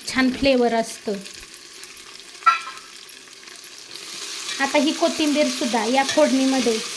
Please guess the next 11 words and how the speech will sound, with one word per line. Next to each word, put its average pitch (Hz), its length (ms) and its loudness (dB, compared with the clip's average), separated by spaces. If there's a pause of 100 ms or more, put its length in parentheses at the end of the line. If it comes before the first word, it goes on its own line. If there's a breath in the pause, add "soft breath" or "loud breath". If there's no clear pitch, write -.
(280)
एक 277 220 2
मिनिटभर 285 520 4
भाजून 262 400 4
घ्यायची. 240 460 2 (3000)
त्यानंतर 320 440 4
लगेच 311 360 0
याच्यात 294 280 -2 (440)
टोमॅटो 277 420 2
घालायचा 220 520 0
आहे 208 80 -4 (2750)
आणि 302 140 4